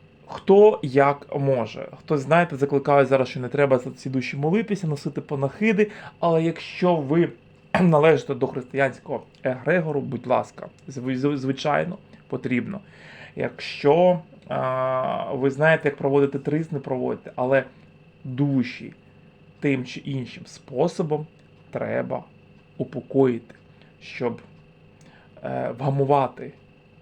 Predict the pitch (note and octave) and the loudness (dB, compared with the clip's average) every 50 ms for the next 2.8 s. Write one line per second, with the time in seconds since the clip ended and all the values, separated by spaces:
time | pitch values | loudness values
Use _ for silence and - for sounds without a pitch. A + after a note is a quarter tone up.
0 | _ - C3 B2 - - - B2 - C3+ B2+ - C3 A#2+ A#2 - A#2+ A2+ - - | _ -10 -10 -10 -10 -8 -10 -8 -8 -8 -10 -6 -6 -6 -6 -8 -12 -14 -14 -16
1 | - - C3+ C3+ D3+ D3 C3+ C3 B2 - - - - _ - B2+ B2 A#2+ A2+ A2+ | -6 -2 0 0 2 0 -2 -2 -4 -8 -16 -20 -20 _ -14 -12 -8 -6 -6 -8
2 | - - A#2+ A2+ A2 A2 - - - - C#3 C#3+ A#2+ A2+ - | -8 -10 -10 -10 -10 -10 -12 -14 -16 -18 -18 -20 -20 -20 -20